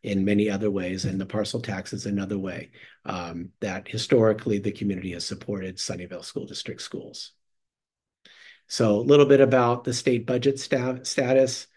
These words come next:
um, where we are in time right now. So you may have read about or heard about, um, as we moved through covid, there was a lot of one-time money designed for one-time purposes.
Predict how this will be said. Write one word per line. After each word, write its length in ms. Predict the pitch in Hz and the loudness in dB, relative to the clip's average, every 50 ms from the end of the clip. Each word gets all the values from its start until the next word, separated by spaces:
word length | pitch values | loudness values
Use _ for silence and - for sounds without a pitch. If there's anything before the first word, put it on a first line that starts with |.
| _ _ _ _ - | _ _ _ _ -8
um, 480 | 127 113 104 104 101 98 101 98 - _ _ _ | -6 -4 -2 -2 0 0 0 -2 -4 _ _ _
where 280 | _ - 123 120 123 123 | _ 2 6 6 8 8
we 140 | 120 117 113 | 8 8 6
are 160 | 113 117 113 | 6 4 4
in 100 | 113 113 | 4 2
time 360 | 117 - - 120 117 120 117 | 0 -2 -4 -2 0 0 2
right 220 | 113 113 113 120 117 | 2 0 0 -2 -4
now. 320 | 120 117 117 120 123 127 | -4 -4 -4 -2 -2 -2
So 140 | 123 - - | -2 0 0
you 140 | 120 113 110 | 2 2 4
may 120 | 117 123 | 4 4
have 160 | 117 107 101 110 | 4 2 2 2
read 160 | 117 131 131 | 4 4 4
about 340 | 131 123 127 127 131 135 120 | 6 4 4 4 6 6 4
or 100 | 107 95 | 4 2
heard 220 | 104 131 151 143 | 4 4 4 4
about, 380 | 139 127 127 123 123 123 - _ - - _ _ _ | 6 4 4 2 2 -2 -6 _ -20 -20 _ _ _
um, 420 | - 110 107 107 107 104 104 104 _ _ _ _ _ _ _ - | -12 -10 -10 -8 -8 -8 -10 -12 _ _ _ _ _ _ _ -6
as 240 | - 110 110 110 120 | -2 -2 -2 2 4
we 140 | 123 117 | 4 6
moved 420 | 117 123 131 139 135 135 - - - | 8 10 10 10 10 8 2 -6 -2
through 220 | - 139 127 120 | 2 4 4 4
covid, 380 | 123 - 139 143 139 143 151 135 | 4 4 4 4 4 4 2 2
there 80 | 127 | 2
was 160 | 117 113 110 107 | 2 2 0 0
a 60 | 104 | -2
lot 200 | 107 107 107 107 | -4 -4 -2 -2
of 140 | 104 92 92 | -4 -2 0
one-time 560 | 104 117 127 139 131 135 - 127 123 127 123 | 2 6 6 6 6 4 2 2 2 4 4
money 400 | 120 117 117 113 113 110 120 120 | 4 2 2 2 2 0 -2 -6
designed 440 | - 117 104 - 110 107 113 113 113 | -6 -8 -6 -6 -2 0 0 0 2
for 120 | - 110 | 0 -2
one-time 540 | 101 104 113 120 127 123 - 120 120 117 113 | -2 0 2 2 0 0 0 0 0 0 0
purposes. 680 | - 123 117 113 - 139 - - 170 170 165 - - | 0 -2 -2 -2 -2 -4 0 0 0 0 0 -4 -8